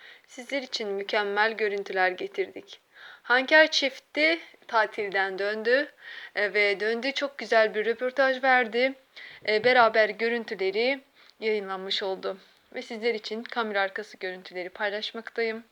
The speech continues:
Ee, ve çok güzel kareler gelmiş.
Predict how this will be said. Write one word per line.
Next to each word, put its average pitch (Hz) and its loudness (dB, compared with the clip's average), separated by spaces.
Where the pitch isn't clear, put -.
Ee, 196 -2
ve 208 2
çok 254 -6
güzel 196 0
kareler 190 -4
gelmiş. 233 0